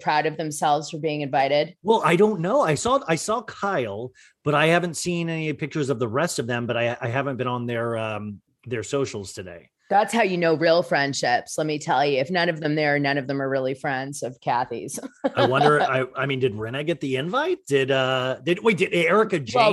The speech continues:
Speaker 2: get the
Speaker 1: Rinna's mom died, so
Speaker 2: Oh.
Speaker 1: she has an
Speaker 2: Oh, wait, did
Speaker 1: excuse.
Speaker 2: she officially pass away? I knew
Speaker 1: She
Speaker 2: she was
Speaker 1: did.
Speaker 2: transitioning. I didn't know if she officially passed. That's horrible. Oh my gosh.
Speaker 1: Yeah, I think she passed. Yeah.
Speaker 2: Okay. Well, uh, would, do we know if Erika Jayne was there?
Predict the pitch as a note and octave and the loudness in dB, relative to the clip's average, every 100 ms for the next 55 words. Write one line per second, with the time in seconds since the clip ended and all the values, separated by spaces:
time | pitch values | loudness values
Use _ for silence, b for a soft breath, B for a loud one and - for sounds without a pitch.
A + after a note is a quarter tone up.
0 | G#3 B3 C#4 C#4+ E4+ G#3+ G3+ G3+ G3+ F#3+ | 6 4 6 4 4 2 2 4 2 4
1 | D#3+ C#3+ C#3+ C#3 C#3 C#3 C3 G3 G3 F#3+ | 4 6 4 4 4 4 0 0 0 -2
2 | E3+ D#3 A3 A3 G#3 A3 E3 F3 G3+ F#3+ | -4 2 2 4 6 6 4 -2 -4 -4
3 | G3 F#3+ G3+ F#3+ F#3 F#3 G3 G#3 G#3 _ | -4 -4 -4 -4 -6 -6 -6 -6 -8 _
4 | _ _ _ _ D3+ F3 A3 G3 C#3 E3+ | _ _ _ _ 0 2 4 6 4 2
5 | D#3 C3 D#3+ - C3+ A#2+ B2 C3 B2+ A#2+ | -4 -4 -4 -2 -4 -2 0 0 0 -2
6 | C3 A#2+ C3+ - A#2+ A2 B2 A2+ G#2 B2+ | -2 -2 -2 -4 -6 -4 -4 -6 -6 -10
7 | - - C3 C3+ A2+ A2 C3+ A2+ C#3 G#3 | -10 -10 -6 -4 -4 -2 -4 -2 0 4
8 | F#3 E3+ E3+ F3+ F#3 G3+ G#3 G#3 - D3+ | 6 4 4 2 2 0 -2 -2 -6 -2
9 | D#3+ D3+ C#3+ C#3 - - F3 E3 D3 C#3 | 2 4 2 -2 -8 -8 -4 0 0 0
10 | D3 G2+ G#2+ C3+ C#3+ D3 D#3 C#3 C#3 A#2 | -4 -6 -2 0 2 2 2 2 -2 -6
11 | B2 C3 C3+ C3 B2+ C3 C#3 B2 A#2 G#2+ | -8 -6 -2 -2 -2 -4 -4 -4 -8 -8
12 | A2 C3+ E3+ E3 G#3 A#3 G#3 | -8 -8 -8 -6 -6 -6 -12